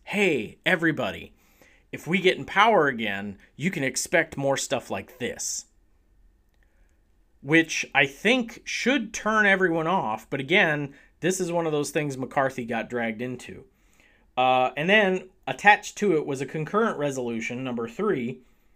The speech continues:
that Congress be mandated to condemn violent attacks against any pro-life organization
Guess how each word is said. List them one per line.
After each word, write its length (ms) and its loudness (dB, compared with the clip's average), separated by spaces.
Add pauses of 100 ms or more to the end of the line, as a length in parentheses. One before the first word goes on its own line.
(840)
that 460 0
Congress 680 0 (1080)
be 160 -2
mandated 720 2
to 140 -8
condemn 760 0
violent 480 2
attacks 640 -2
against 460 -6
any 320 0 (120)
pro-life 880 2 (160)
organization 960 -6